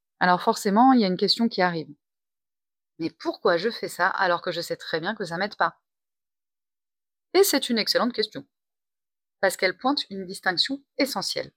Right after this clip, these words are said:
Savoir quoi faire et réussir à accéder à cette réponse au moment où tu en as besoin, eh ben, c'est pas exactement la même chose.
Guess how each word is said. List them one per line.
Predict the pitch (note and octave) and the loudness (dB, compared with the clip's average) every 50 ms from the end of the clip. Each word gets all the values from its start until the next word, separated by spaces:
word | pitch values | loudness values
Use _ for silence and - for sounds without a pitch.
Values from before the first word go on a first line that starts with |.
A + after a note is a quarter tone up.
| _ _ _ _ _ _ _ _ _ _ _ _ _ _ _ _ _ _ - | _ _ _ _ _ _ _ _ _ _ _ _ _ _ _ _ _ _ 0
Savoir | D4+ D#4 C#4 C#4+ C4 - | 2 4 4 2 0 0
quoi | - A#3 A3 | -2 -2 -2
faire | - - - D#3 D3 D3 - - _ _ _ _ _ _ _ _ _ _ _ _ _ _ _ - | -2 -6 -10 -10 -10 -12 -18 -20 _ _ _ _ _ _ _ _ _ _ _ _ _ _ _ -4
et | A3 F#3+ - _ _ _ _ _ _ _ _ _ _ - | -4 -4 -4 _ _ _ _ _ _ _ _ _ _ -8
réussir | - D#3 F#3+ D4 E4 D#4 C4 - - G#3+ G3 D3+ D#3 | -4 0 2 4 4 4 2 -2 -2 -4 -2 0 0
à | D#3 | 0
accéder | G3 - - - D4 A#3+ G#3+ F3 | 0 0 0 -2 0 2 2 2
à | D#3 | 2
cette | - - D#3+ D#3 | 0 -6 -10 -8
réponse | - - C#4+ C4+ - A3+ G3 - - D3+ | -6 -6 -8 -6 -6 -6 -6 -6 -6 -6
au | |
moment | D#3 G3 C4 D4 C4+ B3 | -2 -2 0 2 2 2
où | A#3 G#3+ | 0 0
tu | - - G3 | -2 -4 -4
en | F#3 | -2
as | F3 E3+ | -2 -4
besoin, | D3+ D3+ C#3+ C#3+ D#3 F#3 A3+ - _ _ _ _ _ _ _ _ _ _ _ _ _ - | -6 -8 -8 -4 -2 -4 -4 -4 _ _ _ _ _ _ _ _ _ _ _ _ _ -2
eh | F4 F#4 F#4+ E4 | 0 0 0 2
ben, | C4 D4 C#4+ | 2 2 0
c'est | C#4 - - A3+ - | 0 -2 -8 -8 -4
pas | - C#4+ C#4 | -2 0 0
exactement | A#3 G3+ - G#3+ - - F#3+ G#3 A#3 | 0 -2 -6 -10 -12 -10 -10 -8 -6
la | G#3+ F#3 | -6 -6
même | E3+ D3+ D3 | -8 -8 -10
chose. | - - _ - - - _ | -12 -14 _ -14 -16 -18 _